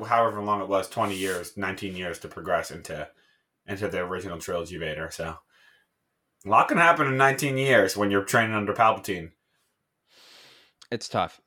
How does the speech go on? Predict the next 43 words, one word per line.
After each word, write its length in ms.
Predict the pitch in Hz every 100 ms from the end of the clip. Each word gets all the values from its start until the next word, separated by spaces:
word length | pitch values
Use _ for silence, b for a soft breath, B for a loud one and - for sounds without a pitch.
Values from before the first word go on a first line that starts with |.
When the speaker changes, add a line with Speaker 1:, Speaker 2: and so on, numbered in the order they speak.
| _ -
Speaker 2:
Yeah. 240 | 113 90 87 _ _ _ _
If, 180 | 123 123 127
if, 220 | 123 113 _
if 160 | 123 107
Anakin 480 | 139 139 147 151 139
reached 400 | 67 90 120 113
his 140 | - 113
full 140 | 120
potential 500 | 113 110 107 120 113
and 220 | 104 95
wasn't, 360 | 92 95 107 95
like, 320 | 95 92 - -
clouded 420 | 113 92 95 95
by, 280 | 95 92 90
like, 200 | 90 -
the 80 |
old 180 | - 90
ways 200 | 90 90
of 80 | 95
the 60 | 90
Jedi, 420 | 92 90 95 98
then 240 | 98 85
definitely 320 | - 87 69 73
Anakin. 460 | 65 64 67 82 -
But 200 | 87 71 _ _ _
as 200 | 113 113
it 80 | 117
stands 520 | - 110 107 104 104
in 460 | - 104 98 95 92 _ _ _ _
the 120 | 110
time 300 | - 107 101
of 180 | 95 95
Ren-, 180 | 98 98 104
Revenge 300 | 101 101 101
of 80 |
the 80 | 95
Sith 280 | - 98 -
to, 80 | 104
like, 260 | 95 90 - -
maybe 300 | 101 95 85
Empire, 580 | 95 110 104 110 113 - _ _
like, 300 | 90 82 _ _ _ _ _ _ _ _ _ _
those, 380 | 107 98 98